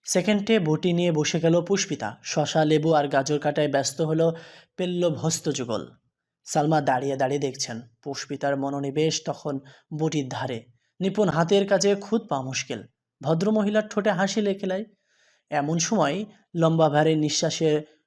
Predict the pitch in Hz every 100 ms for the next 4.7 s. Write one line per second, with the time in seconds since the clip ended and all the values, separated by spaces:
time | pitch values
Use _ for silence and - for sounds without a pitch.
0 | _ 151 143 156 - 147 151 147 - -
1 | 160 180 180 170 170 151 208 _ _ _
2 | _ - 185 - 240 226 226 233 208 156
3 | 165 180 180 165 147 151 160 - 165 170
4 | 165 151 190 190 147 131 113